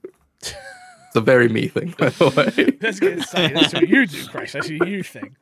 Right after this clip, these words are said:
Speaker 2: Uh, next up, I'd say probably is the second biggest announcement at the show, uh, though.
Speaker 1: Second?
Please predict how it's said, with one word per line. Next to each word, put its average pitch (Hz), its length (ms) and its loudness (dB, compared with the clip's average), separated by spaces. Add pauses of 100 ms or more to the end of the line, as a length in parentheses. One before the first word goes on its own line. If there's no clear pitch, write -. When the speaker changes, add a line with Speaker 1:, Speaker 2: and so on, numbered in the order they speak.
(440)
Speaker 2:
Uh, 220 200 2
next 277 260 2
up, 262 220 6
I'd 208 120 0
say 220 120 -2
probably 214 160 -2
is 170 80 -6
the 180 80 -10
second 220 480 -2
biggest 202 340 -6
announcement 175 720 -8
at 165 200 -8
the - 80 -18
show, 196 300 -2 (300)
uh, 143 320 -6
though. 147 380 -8 (380)
Speaker 1:
Second? - 1120 0